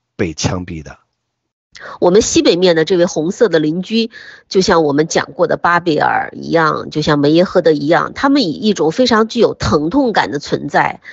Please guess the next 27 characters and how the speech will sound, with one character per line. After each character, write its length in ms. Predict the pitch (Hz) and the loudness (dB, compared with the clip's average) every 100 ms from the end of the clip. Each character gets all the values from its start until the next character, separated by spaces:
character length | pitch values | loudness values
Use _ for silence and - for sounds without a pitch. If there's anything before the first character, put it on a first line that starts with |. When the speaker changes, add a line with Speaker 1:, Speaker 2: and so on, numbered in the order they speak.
| - - - _ | -18 -16 -18 _
Speaker 2:
刺 220 | - 233 | 0 0
激 140 | 190 | 4
我 180 | 170 151 | 2 4
们 160 | 143 160 | 2 2
时 240 | - 175 | 2 0
时 160 | 175 175 | 0 0
反 240 | 175 - | -2 -4
思 200 | - - | -8 -2
我 180 | 170 135 | -2 -2
们 120 | 135 | -2
的 80 | 156 | -2
昨 360 | - 170 160 | 0 2 4
天 280 | 185 - 180 | 2 2 0
和 140 | 185 175 | 0 -2
今 340 | - 233 240 | -2 -2 -2
天。 320 | 226 160 147 - - - - - - | 0 0 -2 -6 -20 -20 -18 -10 0
而 140 | 302 | 4
我 120 | 311 | 4
们 200 | 160 180 | 4 0
国 200 | 202 175 | 2 2
门 300 | 233 226 254 - | 4 2 0 0
东 220 | 349 349 | 2 2
北 180 | 370 - | 2 -2
面 260 | - 180 160 | 0 0 0
的 100 | 151 | -2
这 200 | 185 170 | 0 2
位 240 | 170 156 | 4 2